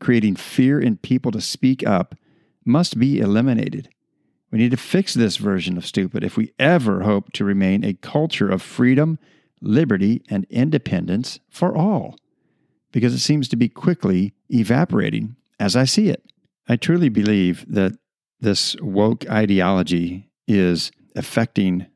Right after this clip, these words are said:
our society in a way that I thought I'd never see. I'd never thought that I would see professional athletes, entertainers, corporations walking a certain line or towing a certain line that is in lockstep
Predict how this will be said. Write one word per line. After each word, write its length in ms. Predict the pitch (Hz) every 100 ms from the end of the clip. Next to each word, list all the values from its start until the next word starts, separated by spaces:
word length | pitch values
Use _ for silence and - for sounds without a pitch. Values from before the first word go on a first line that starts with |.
| -
our 160 | 107 95
society 640 | - - 95 92 90 90 -
in 120 | 98
a 80 | 92
way 420 | 87 101 101 101
that 320 | 90 90 - - _ _ _ _
I 140 | 139 190
thought 260 | 110 90
I'd 140 | 87 92
never 260 | 95 87
see. 320 | - 110 101
I'd 140 | 101 98
never 180 | 117 127
thought 420 | - 107 107 -
that 120 | 101
I 80 | 95
would 160 | 95
see 480 | - - 101 92 87 _ _ - _ _ _ -
professional 480 | - 113 - 98
athletes, 580 | 107 113 - 113 107 -
entertainers, 680 | 92 85 - 113 107 107 -
corporations 960 | - 104 107 95 101 - 101 98 95 - _ _ _ _ _ _ _ -
walking 600 | 104 110 131 160 151 147
a 60 | 101
certain 520 | - 120 117 107 95
line 460 | 101 104 92 98 90
or 80 |
towing 540 | 90 - 165 180 101 90
a 40 |
certain 440 | - 123 107 92 90
line 520 | 117 95 87 95 110 _ _ _
that 200 | 104 117
is 140 | 117 113
in 220 | 113 95
lockstep 800 | 95 123 147 - - 87 90